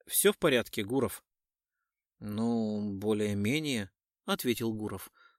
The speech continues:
"А что такое?" "Во-первых, ты проехал мимо дома. А во-вторых, ты всерьез уверен, что я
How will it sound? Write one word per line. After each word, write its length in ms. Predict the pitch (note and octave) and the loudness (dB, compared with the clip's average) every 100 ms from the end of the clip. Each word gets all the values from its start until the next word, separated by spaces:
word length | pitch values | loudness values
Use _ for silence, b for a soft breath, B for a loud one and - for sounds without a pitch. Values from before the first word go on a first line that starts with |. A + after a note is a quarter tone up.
| _ | _
"А 420 | A2 A2 G#2+ G#2+ - | -6 -4 -4 -6 -6
что 240 | - A2 | -6 -4
такое?" 480 | G#2+ - C#3 D#3+ D3+ _ _ _ _ _ _ _ _ _ | -6 -4 2 2 0 _ _ _ _ _ _ _ _ _
"Во-первых, 640 | A#2+ C3+ G3+ G#3+ D3 - _ _ _ _ | 0 2 6 6 6 2 _ _ _ _
ты 140 | G#3 | 0
проехал 460 | F#3 E3 F#3+ G3 F3 | 4 6 6 6 4
мимо 300 | D3+ D3+ D#3 | 4 2 2
дома. 380 | C3+ A2+ G#2 F#2 _ _ _ B B | 4 2 2 -6 _ _ _ B B
А 120 | A#2 | 2
во-вторых, 580 | A2+ - A2+ G#2+ E3 - _ _ | 2 2 2 2 0 -2 _ _
ты 240 | C#3 C3 B2 | 4 4 4
всерьез 580 | - C#3 C3 C3 A#2 | 4 4 6 6 4
уверен, 460 | C#3+ A#2+ G#2+ A#2+ E3 | 4 -2 0 0 0
что 200 | - A#2+ | 0 0
я 360 | G#2+ A2 C#3 | 0 2 2